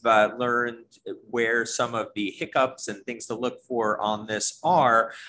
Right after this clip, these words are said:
I'd like to, uh, uh, engage the P P R A B and, uh, REC and various, uh, people. I know that, uh, Votee is certainly in need. I think that's a special case that should proceed in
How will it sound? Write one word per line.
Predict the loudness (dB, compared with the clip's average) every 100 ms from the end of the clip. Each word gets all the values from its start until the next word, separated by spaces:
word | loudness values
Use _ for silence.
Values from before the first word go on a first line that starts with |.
| 0
I'd | 0 2
like | 2 0 -4 -8 -4
to, | -2 0 0 0 -2 2
uh, | 4 6 4 0 -2
uh, | -2 -2 -6 -10
engage | -16 -10 -6 -2 -2 -4 -8 -16 _
the | -2 0 -2
P | -4 -8
P | -2 2
R | 4
A | 2 0 -4
B | -2 0 0 0 -2
and, | -2 -2 -4 _ -2
uh, | -2 2
REC | 4 4 2 -4 -12
and | -10 -6
various, | -4 -2 -2 -4 -4 -6 -2
uh, | 2 4 4 0
people. | -2 0
I | 2
know | 2 2
that, | 0 -2 -14 -20 _ 2
uh, | 6 8 8 6 4 2
Votee | 2 2 0 -2
is | 0 0
certainly | 0 -2 -4 -4 -4
in |
need. | -4 -6 -4 0
I | 0
think | -2 -2
that's | -2 -2
a | -4 -2 -2
special | 0 0 2 2 0
case | -2 -2 -2 -2
that | -2 -2
should | -2 -8
proceed | -8 -6 -4 -4
in | -4